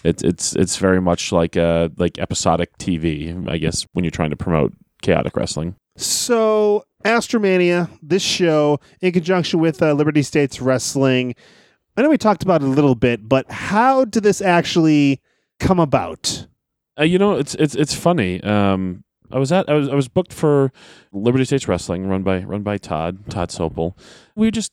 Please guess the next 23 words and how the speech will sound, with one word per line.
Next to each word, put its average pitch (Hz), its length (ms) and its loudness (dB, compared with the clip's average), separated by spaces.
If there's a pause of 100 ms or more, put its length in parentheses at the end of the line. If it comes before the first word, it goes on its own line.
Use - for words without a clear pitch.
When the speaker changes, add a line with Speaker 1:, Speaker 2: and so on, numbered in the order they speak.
(160)
Speaker 1:
kinda 165 240 -2
shooting 160 260 -4
the 143 60 -4
shit 131 260 -2
about, 110 380 2
like, 98 160 0
how 104 220 0
we're 110 200 2
both 170 240 0
New 147 100 4
Hampshire 117 300 0
guys. - 400 -8 (460)
You 101 100 2
know, 92 140 2
Speaker 2:
Mm-hmm. 139 80 -2
Speaker 1:
t-, 123 140 -4
Todd's 107 340 0
a - 20 -8
graduate 95 480 0
of, 90 300 0
of 92 220 -2
Pinkerton. 90 480 -4
I, 87 120 0